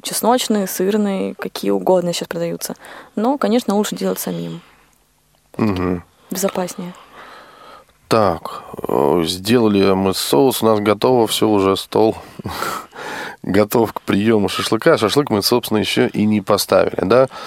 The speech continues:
Speaker 2: И я думаю, как это обычно бывает, м, мужчины занимаются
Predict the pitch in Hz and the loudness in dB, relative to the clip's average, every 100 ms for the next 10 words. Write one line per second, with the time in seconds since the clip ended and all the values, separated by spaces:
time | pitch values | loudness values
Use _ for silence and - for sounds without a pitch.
0 | - - - 107 110 104 110 117 104 110 | -14 -10 -2 2 4 4 2 2 2 0
1 | 101 101 98 - 95 98 123 156 143 - | 0 0 0 -2 0 4 4 4 2 -6
2 | - - - - - - - 101 107 107 | -20 -20 -20 -20 -20 -14 -4 0 2 2
3 | 107 101 98 - _ - 98 98 110 101 | 2 0 -2 -8 _ -4 -2 0 0 0
4 | 95 95 101 95 - 90 92 | 0 2 2 2 0 -2 -4